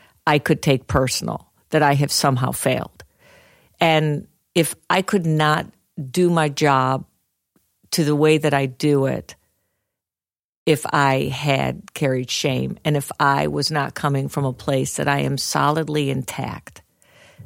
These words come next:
that I, I, I start from a place of completion, and that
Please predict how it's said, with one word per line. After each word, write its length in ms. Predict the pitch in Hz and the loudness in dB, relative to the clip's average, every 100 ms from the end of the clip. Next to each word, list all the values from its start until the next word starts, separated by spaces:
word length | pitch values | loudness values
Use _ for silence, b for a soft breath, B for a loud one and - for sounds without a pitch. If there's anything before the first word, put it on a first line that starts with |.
| - | 0
that 140 | 170 | 2
I, 360 | 156 151 139 143 _ _ | 4 4 2 -2 _ _
I, 240 | 156 151 - - | 0 0 0 -6
I 140 | 143 147 | 0 0
start 640 | - - - 143 151 - | 0 -2 2 4 4 2
from 200 | - 165 | -2 0
a 80 | 147 | 0
place 380 | - 147 135 - | 0 0 0 -2
of 120 | - | -6
completion, 760 | - 131 - 127 135 - - - _ _ _ _ b b b | -4 -4 -4 -6 -4 -6 -8 -12 _ _ _ _ b b b
and 220 | 165 165 | 0 2
that 260 | 156 147 - | 4 2 -2